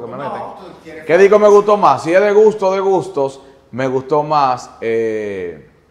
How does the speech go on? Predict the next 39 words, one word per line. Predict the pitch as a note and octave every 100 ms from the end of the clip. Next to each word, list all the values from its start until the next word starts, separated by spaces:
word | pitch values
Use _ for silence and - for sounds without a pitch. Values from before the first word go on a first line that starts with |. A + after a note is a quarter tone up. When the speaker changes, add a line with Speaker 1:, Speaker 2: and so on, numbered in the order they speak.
| - -
Speaker 1:
el | G#2+
disco | A2 B2+ B2+ C3
de | A#2+ A#2 A2+ G#2+ G2+ F#2+ F#2 -
Toxic | G#2+ - A#2 G#2+
Crow | D3+ C3+
en | A2+
cuanto | G2+ G#2+ G2+
a |
gusto | G2+ A#2 B2+
personal. | A2 G2+ G2+ A#2+ B2 F2 _ _ _ _
Pero | - D3+ B2+ A#2 A2 -
hay | A2 A#2
una | A#2
realidad, | A2+ G#2+ G#2+ A#2
quien | G2+ G2+
está | G#2+
haciendo | G#2+ B2 B2+
los | C3
números | C3 A#2+ A2+ A2+ A2 _
actualmente | G2 - A2 A#2+ A2+ G2+ F#2+
es | G2+
el | F#2
Alfa, | F#2 F2
el | F2
jefe. | B2 C#3 E2+ D#2 _ _
Y | A2
quien | G#2+ A2
está | G2+ - B2
haciendo | C3 B2+ A#2+
las | G#2
fusiones | G2+ F#2+ A2+ B2
que | B2
la | G#2+
gente | A2 A2
está | A2+
consumiendo | A#2 B2+ B2 A2 A2 A2+
es | F#2 G2+
el | G2
Alfa. | C3 -